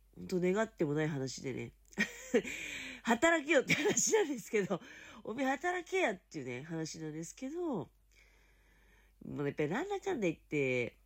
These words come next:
忙しくなってきちゃうんだよね。あの、いや、忙しいって言葉、なんかあの、不幸になるワードらしいんでね、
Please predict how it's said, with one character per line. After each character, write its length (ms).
忙 420
し 360
く 120
な 120
っ 20
て 180
き 80
ち 120
ゃ 60
う 40
ん 40
だ 80
よ 60
ね。 240
あ 140
の、 240
い 40
や、 60
忙 360
し 140
い 40
っ 20
て 80
言 300
葉、 200
な 120
ん 40
か 160
あ 80
の、 320
不 120
幸 180
に 120
な 120
る 120
ワ 140
ー 40
ド 100
ら 100
し 180
い 20
ん 40
で 100
ね、 140